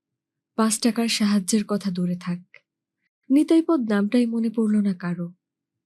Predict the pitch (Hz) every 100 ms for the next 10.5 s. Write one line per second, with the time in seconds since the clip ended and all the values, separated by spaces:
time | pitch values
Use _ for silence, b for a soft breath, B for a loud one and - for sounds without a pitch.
0 | _ _ _ - 233 226 220 220 214 240
1 | 247 254 220 185 196 190 185 196 180 175
2 | 175 175 165 170 170 165 170 170 180 _
3 | _ _ _ _ _ _ _ _ _ _
4 | 370 381 294 208 247 269 269 285 220 196
5 | 202 254 254 247 233 240 247 214 214 226
6 | 214 180 180 175 175 175 180 175 175 175
7 | 180 - _ _ _ _ _ _ 247 240
8 | 214 247 247 196 196 220 226 - 202 185
9 | 185 180 220 - 196 214 202 185 208 208
10 | 202 190 185 214 269